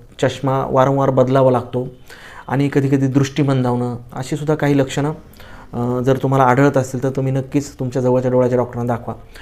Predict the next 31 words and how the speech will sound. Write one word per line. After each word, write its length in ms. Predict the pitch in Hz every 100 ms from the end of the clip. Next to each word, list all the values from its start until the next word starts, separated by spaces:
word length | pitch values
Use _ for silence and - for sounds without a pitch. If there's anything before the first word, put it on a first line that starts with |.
| - - - -
डोळ्याच्या 340 | 143 165 175 175
तपासणीमध्ये 540 | 156 160 175 165 165
डॉक्टर 460 | 151 147 - 160 156 143
डोळ्यामध्ये 420 | 135 139 143 143 151
पाहतात 320 | 143 139 113 110 -
आणि 440 | - 127 135 139 - - - - -
एक 180 | 139 -
छोटंसं 420 | 170 175 180 160
दिव्यासारखं 500 | 160 156 160 151 151
एक 140 | 151
उपकरण 380 | 147 151 151 143
असतं, 200 | 135 143
त्यावरून 320 | 135 135 135
त्यांना 260 | 135 135 139 -
मोतीबिंदू 420 | 131 131 131 131
लक्षात 260 | 120 123 113
येतो. 140 | 120
कधीकधी 380 | 120 127 131 131
त्यांना 240 | 131 135 139 - - -
विशेष 460 | 135 135 151 147 147
यंत्रसुद्धा 480 | 135 139 139 139
वापरावी 340 | 139 127 127 123
लागतात 260 | 120 127 127 - - -
आणि 140 | 117 123
मग 280 | 135 135 139
डोळ्याचा 320 | 135 131 135 135
तपशील 400 | 135 127 139 131
त्यांना 300 | 131 135 131 -
योग्यपणे 440 | 131 131 131 131
मिळवता 320 | 127 123 117
येतो. 240 | 113 117